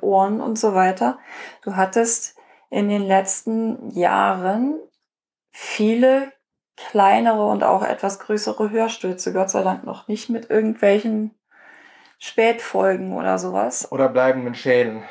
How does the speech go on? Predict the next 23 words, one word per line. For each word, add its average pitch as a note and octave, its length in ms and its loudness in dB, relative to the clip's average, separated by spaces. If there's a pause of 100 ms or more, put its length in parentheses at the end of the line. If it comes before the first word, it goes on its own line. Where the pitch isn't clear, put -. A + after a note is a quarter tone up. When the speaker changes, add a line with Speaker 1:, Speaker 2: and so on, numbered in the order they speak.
Speaker 1:
Ja. G3 300 -4 (640)
Speaker 2:
Ähm, A#2+ 460 -10
Speaker 1:
Also F#3 200 -4
Speaker 2:
aber C3+ 220 2
Speaker 1:
es C#3 60 2
Speaker 2:
auf C#3 100 2
Speaker 1:
ist, - 140 -6
Speaker 2:
den C3+ 120 0
Audiogrammen D3+ 720 0
Speaker 1:
ja. - 60 -14
Speaker 2:
tatsächlich C#3+ 680 -4
durch, D3+ 380 0
äh, C3 220 2
deutlich C#3 500 0
sichtbar, D#3 560 -2
Speaker 1:
Ja. - 100 0
Speaker 2:
dass F#3+ 160 -4
das - 340 -8
Hörvermögen C#3 800 0
dann B2+ 280 0
stark - 380 -4
beeinträchtigt G#2+ 720 -4
war F#2+ 280 -4